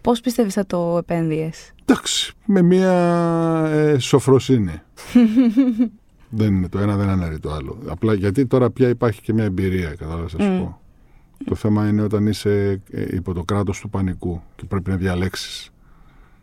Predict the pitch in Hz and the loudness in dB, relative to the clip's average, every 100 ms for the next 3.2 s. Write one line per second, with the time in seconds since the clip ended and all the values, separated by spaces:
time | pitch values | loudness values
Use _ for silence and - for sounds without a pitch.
0 | _ - 92 - 101 90 85 85 78 82 | _ -10 -8 -2 -2 -2 -4 -10 -8 -8
1 | 78 82 78 73 80 78 80 78 71 76 | -6 -6 -6 -8 -8 -8 -6 -6 -8 -8
2 | 76 78 82 87 80 - - 73 - - | -8 -8 -6 -6 -6 -8 -10 -10 -10 -10
3 | - - | -10 -12